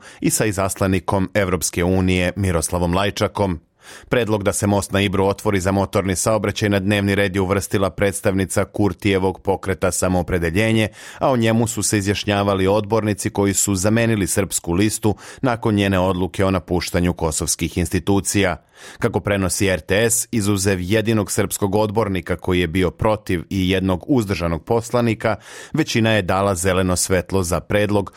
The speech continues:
o kojem će odlučivati viši organi.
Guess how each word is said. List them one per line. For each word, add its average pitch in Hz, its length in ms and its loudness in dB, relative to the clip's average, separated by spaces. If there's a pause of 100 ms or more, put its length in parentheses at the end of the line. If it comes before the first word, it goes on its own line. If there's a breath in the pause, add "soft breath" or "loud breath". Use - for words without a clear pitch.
(160 loud breath)
o - 80 -2
kojem 107 280 0
će 104 260 0
odlučivati 90 960 -2
viši 90 480 -2
organi. 92 560 0